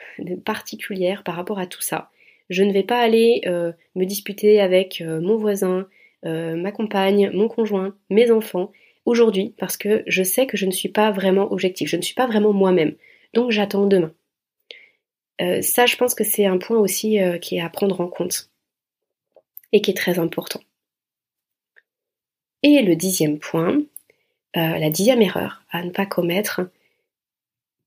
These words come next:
c'est, euh, le fait de se, vouloir se tenir à tout prix au planning qu'on s'était fixé.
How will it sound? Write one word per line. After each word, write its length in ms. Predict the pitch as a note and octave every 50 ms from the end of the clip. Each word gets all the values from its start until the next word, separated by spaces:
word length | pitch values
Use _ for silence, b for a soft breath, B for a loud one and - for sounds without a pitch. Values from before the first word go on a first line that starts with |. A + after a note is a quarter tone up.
| _ _ _ _ _ _ _ _ _ _ _ _ _ _ _ -
c'est, 680 | - - - - - B3+ B3+ C4 C#4 C#4+ C#4+ - - -
euh, 540 | G3 F#3+ F#3+ F#3+ F#3 F3+ F#3 F#3 F#3 F#3 -
le 220 | - - G3+ G3+ G3+
fait 260 | G3+ A#3 A#3 A#3 G3+
de 420 | F#3 F#3+ G3 G3+ G#3 - - - _
se, 440 | - - - - F3+ F3 F3+ F3 -
vouloir 300 | E3+ F3+ G#3+ A#3 - -
se 140 | - - F3+
tenir 440 | F3+ - F#3 F#3 G3+ B3 A#3+ - -
à 100 | - F3+
tout 180 | - - - A3
prix 380 | G#3+ - - G3+ F#3 - - _ _ _ _ _ _ _ _ _ _ _ _ _ -
au 80 | F#3+
planning 480 | F#3 F#3 G3+ F#3+ F#3 F#3+ G#3 A#3+ C#4 C4+
qu'on 160 | C4+ - F3+
s'était 280 | F3+ - F3 F3+ G3 G3
fixé. 400 | - - G#3+ F#3 - - -